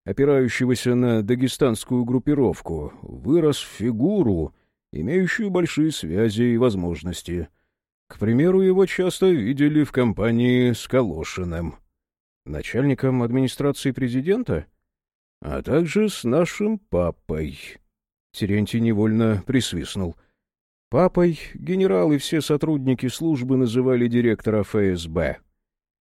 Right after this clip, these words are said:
«Кстати, встречался он и с твоим крестником, господином Кустарниковым. Я не знаю, что их объединяет и что означает этот альянс,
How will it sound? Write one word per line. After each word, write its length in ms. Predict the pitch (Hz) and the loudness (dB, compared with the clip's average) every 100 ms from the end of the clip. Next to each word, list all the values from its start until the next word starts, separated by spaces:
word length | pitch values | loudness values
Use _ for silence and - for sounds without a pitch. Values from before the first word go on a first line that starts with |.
| _ _ _ - | _ _ _ -6
«Кстати, 480 | 120 - 117 104 98 | -4 0 -2 0 -4
встречался 600 | 78 98 98 120 147 147 | -4 -6 -6 -2 -2 0
он 180 | 156 170 | 0 0
и 40 | |
с 80 | 165 | 0
твоим 340 | 123 147 175 180 | 0 2 2 0
крестником, 760 | - 131 - 113 110 110 90 | 2 2 0 -2 0 0 -2
господином 600 | 80 107 131 147 170 156 | -4 -4 -2 0 2 2
Кустарниковым. 1080 | 147 175 - 107 82 87 85 104 98 92 80 _ _ _ _ _ | 0 -4 0 -2 -2 -6 -4 -2 0 -2 -4 _ _ _ _ _
Я 160 | - 127 | -6 0
не 120 | 135 | 2
знаю, 500 | 117 127 110 101 78 - - | 2 2 2 0 -2 -10 -16
что 260 | - 131 | -6 -4
их 160 | 113 101 | -2 -2
объединяет 800 | 113 113 127 160 180 117 107 113 | -4 -2 -2 0 2 2 0 -2
и 120 | 107 | -4
что 340 | - - 95 | -6 -6 -2
означает 640 | 110 110 127 - - 139 120 | -2 0 0 -2 -4 -2 -2
этот 280 | 135 131 131 | -4 -4 -4
альянс, 600 | 156 196 202 117 - | -4 0 0 0 -2